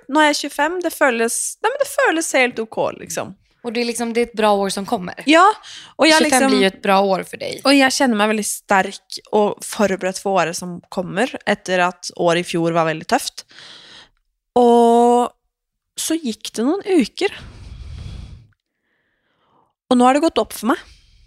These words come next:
Speaker 1: att jag har en tjugofemårskris. Det gick först upp för mig när jag var i England i mitten av februari med pappa och broren min. Att jag bara, jag har min första livskris.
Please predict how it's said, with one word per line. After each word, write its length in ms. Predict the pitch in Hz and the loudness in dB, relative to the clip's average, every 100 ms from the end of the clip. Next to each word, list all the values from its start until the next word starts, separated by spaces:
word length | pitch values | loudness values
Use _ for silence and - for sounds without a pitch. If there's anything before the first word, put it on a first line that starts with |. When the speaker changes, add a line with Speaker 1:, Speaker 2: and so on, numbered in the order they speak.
| _ _ _ _ _ _ | _ _ _ _ _ _
Speaker 1:
att 140 | 226 214 | -6 -2
jag 220 | 196 254 | 0 0
har 360 | - 185 262 - - _ _ _ _ _ _ _ - | 0 0 0 -4 -20 _ _ _ _ _ _ _ -8
en 80 | 196 | -4
tjugofemårskris. 720 | 208 208 180 165 - 160 - - - - - _ _ _ _ _ _ _ - - - - - | -4 -4 -6 -8 -10 -12 -12 -16 -20 -20 -20 _ _ _ _ _ _ _ -18 -16 -16 -8 0
Det 80 | |
gick 120 | 311 - | 0 2
först 240 | 302 - | -4 -2
upp 160 | 202 - | -4 -4
för 120 | 202 | 0
mig 120 | 220 | 0
när 100 | 240 | 2
jag 80 | 226 | 2
var 180 | 196 185 | 2 0
i 120 | - | -2
England 640 | 180 170 160 170 220 247 - | -6 -6 -4 -2 0 -2 -4
i 220 | 196 190 | -2 -2
mitten 340 | 196 - - | -2 -6 -8
av 60 | 180 | -6
februari 600 | - 190 185 165 226 349 | -4 -2 2 4 4 0
med 160 | - 226 | -6 -6
pappa 260 | 240 - 175 | -6 -4 -4
och 60 | |
broren 200 | 190 160 | -4 -4
min. 200 | 160 247 - _ _ _ _ _ _ _ _ - - | -2 -2 -4 _ _ _ _ _ _ _ _ -20 -6
Att 160 | 220 220 | -4 2
jag 140 | 202 | 2
bara, 360 | 202 170 165 180 _ _ _ _ _ _ _ _ _ _ _ _ _ _ _ | 2 2 0 -2 _ _ _ _ _ _ _ _ _ _ _ _ _ _ _
jag 100 | 254 | 2
har 120 | 254 | 2
min 140 | 220 226 | 2 0
första 300 | - - 196 | -4 -4 -6
livskris. 640 | 180 - - - 190 - | -8 -10 -10 -6 -6 -6